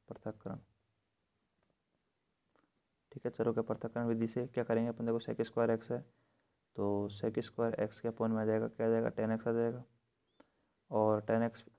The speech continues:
यहाँ पे dx, प्लस में हमारे पास, ए, यहाँ पे देखो क्या है, टेन वाई है, तो टेन एक्स upon में क्या हो जाएगा अपने पास, sec square टेन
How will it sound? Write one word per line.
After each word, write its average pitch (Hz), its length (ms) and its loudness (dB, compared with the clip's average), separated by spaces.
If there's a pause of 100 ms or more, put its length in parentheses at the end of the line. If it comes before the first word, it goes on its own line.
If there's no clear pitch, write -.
यहाँ 110 260 2
पे 110 240 2 (180)
dx, 104 460 0 (480)
प्लस 117 220 0
में 127 60 -2
हमारे 117 220 2
पास, 113 340 0
ए, 104 360 4 (220)
यहाँ 110 120 -2
पे 113 160 -4
देखो 113 200 2
क्या 117 140 -2
है, 110 80 0
टेन 113 220 2
वाई 120 180 2
है, 123 140 -6 (640)
तो 104 100 0 (340)
टेन 113 320 2
एक्स 110 260 -2
upon 110 180 -6
में 110 120 -2
क्या 107 140 0
हो 107 60 4
जाएगा 107 240 2
अपने 113 240 -4
पास, 117 280 -4 (3000)
sec 120 260 -2
square 120 300 -4
टेन 120 220 -2